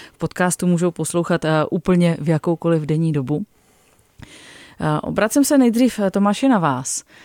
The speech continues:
Co jsou deeskalační techniky a vlastně, jestli by i v téhletý situaci, kterou jsem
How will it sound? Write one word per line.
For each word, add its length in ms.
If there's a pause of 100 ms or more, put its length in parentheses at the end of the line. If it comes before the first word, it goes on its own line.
(240)
Co 140
jsou 280
deeskalační 880
techniky 600
a 120
vlastně, 580
jestli 440
by 280
i 180
v 80
téhletý 440
situaci, 520
kterou 260
jsem 280